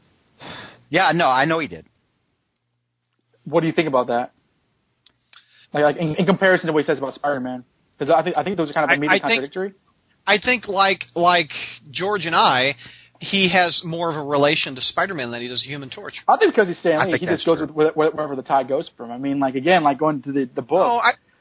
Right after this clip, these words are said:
Speaker 2: Like, you know, it's like, you know, how could you kill off Ho-, Howard the Duck? Who the hell is Howard the Duck?
Speaker 1: Well, now,
Speaker 2: I
Speaker 1: wait a
Speaker 2: mean,
Speaker 1: minute. There's,
Speaker 2: I'm
Speaker 1: there's
Speaker 2: used to
Speaker 1: things,
Speaker 2: that.
Speaker 1: there, there's things that Stan Lee doesn't go with,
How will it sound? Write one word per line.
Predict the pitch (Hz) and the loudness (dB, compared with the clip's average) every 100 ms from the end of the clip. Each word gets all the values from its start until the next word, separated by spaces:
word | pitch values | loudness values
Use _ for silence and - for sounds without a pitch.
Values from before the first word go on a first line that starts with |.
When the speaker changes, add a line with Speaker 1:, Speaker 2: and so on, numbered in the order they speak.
| - | 0
Speaker 2:
Like, | 165 | 0
you | 185 | 2
know, | 165 | 2
it's | 165 160 | 0 -2
like, | 165 | -2
you | 175 | 0
know, | 165 | -2
how | 214 | 0
could | 262 | 0
you | 240 | -2
kill | 254 254 | 0 2
off | 220 - | 0 -2
Ho-, | 185 - | -6 -4
Howard | 202 254 233 | 0 2 2
the | 170 | 2
Duck? | 277 - _ _ | 0 0 _ _
Who | 240 | -4
the | 240 | 0
hell | 226 | 0
is | 226 | 0
Howard | 202 226 190 | 0 0 -2
the | |
Duck? | 185 | 0
Speaker 1:
Well, | 247 | 2
now, | 254 262 | 4 4
Speaker 2:
I | |
Speaker 1:
wait | 262 | 4
a | |
Speaker 2:
mean, | 220 | 2
Speaker 1:
minute. | 185 151 | 0 0
There's, | 208 208 | 0 0
Speaker 2:
I'm | 170 | 0
Speaker 1:
there's | 226 | 0
Speaker 2:
used | - | 2
to | |
Speaker 1:
things, | 220 214 | 0 0
Speaker 2:
that. | - | -2
Speaker 1:
there, | 196 - _ | -2 -4 _
there's | 165 214 - | -2 -2 0
things | 214 190 | 0 0
that | 151 | -4
Stan | 127 170 | -2 0
Lee | 160 | 0
doesn't | 151 160 143 117 | 0 0 0 -2
go | 107 | -2
with, | 95 95 | -2 -6